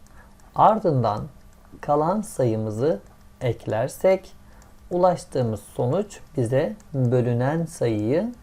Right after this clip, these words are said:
verecektir. Peki söylediğimiz ifadeyi işlem olarak yapalım. Ne yapalım? On dört ile on dördü çarpalım. Dört kere dört, on altı. Dört kere bir, dört. Bir de elde var. Beş. Bir kere dört,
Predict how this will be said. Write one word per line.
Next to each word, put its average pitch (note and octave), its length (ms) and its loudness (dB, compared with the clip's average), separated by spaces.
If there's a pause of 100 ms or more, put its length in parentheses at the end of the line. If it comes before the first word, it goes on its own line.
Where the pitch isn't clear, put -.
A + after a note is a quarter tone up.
(100)
verecektir. D#3+ 840 4 (880)
Peki A#2 800 0 (420)
söylediğimiz D#3+ 580 2
ifadeyi D3 460 0
işlem D3 300 -2
olarak G#2 360 -4
yapalım. D#3+ 440 -4 (180)
Ne F#3+ 60 0
yapalım? D3 520 0
On C3+ 260 2
dört G#2+ 240 -4
ile A2+ 80 -4
on C3 360 0
dördü A2+ 460 0 (340)
çarpalım. A2 800 -4 (600)
Dört - 180 2
kere F3 260 6
dört, F3+ 220 4 (100)
on D#3 120 0
altı. D#3+ 600 -2
Dört C#3+ 220 2
kere A2 260 -4
bir, G#2+ 180 -4
dört. C#3+ 300 -4
Bir B2 80 0
de A#2 100 2
elde G#2+ 240 -2
var. - 180 -8 (180)
Beş. - 300 0 (480)
Bir A#3 160 -4
kere A2 300 0
dört, G#2+ 180 -6